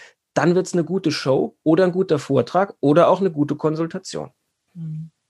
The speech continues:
Speaker 2: Du wirkst nicht nur souverän, du wirkst auch noch sehr authentisch, sehr
Speaker 1: <laughs>
Speaker 2: humorvoll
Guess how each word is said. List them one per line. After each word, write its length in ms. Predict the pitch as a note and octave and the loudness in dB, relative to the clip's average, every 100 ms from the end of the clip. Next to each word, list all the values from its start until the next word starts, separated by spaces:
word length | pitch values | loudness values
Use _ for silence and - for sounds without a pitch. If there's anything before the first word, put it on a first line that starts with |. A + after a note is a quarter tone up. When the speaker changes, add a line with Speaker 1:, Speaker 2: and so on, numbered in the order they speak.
| _ _ _ _ _ _ _ | _ _ _ _ _ _ _
Speaker 2:
Du 120 | - F3+ | -6 0
wirkst 240 | G3+ G3+ | 0 0
nicht 180 | G3+ - | -4 -2
nur 100 | F3 | -2
souverän, 540 | F3+ E3 E3 F3+ A3 | 0 0 0 0 0
du 160 | G#3 E3 | -2 -2
wirkst 300 | F3 F3 - | -4 -4 -8
auch 220 | E3+ E3+ | -8 -4
noch 260 | F3 E3+ F3 | -2 -2 -4
sehr 320 | D3 E3 E3 | -2 0 0
authentisch, 880 | D#3+ - G#3 A3 A3 G3 G#3 - - | -4 -2 0 0 -2 -4 -4 -8 -10
sehr 520 | D3+ C#3+ E3 E3 E3+ - | -10 -4 0 2 2 -2
Speaker 1:
<laughs> 80 | - | 0
Speaker 2:
humorvoll 640 | F3+ G#3+ A3 G#3+ F#3 F#3+ | 4 4 4 2 4 4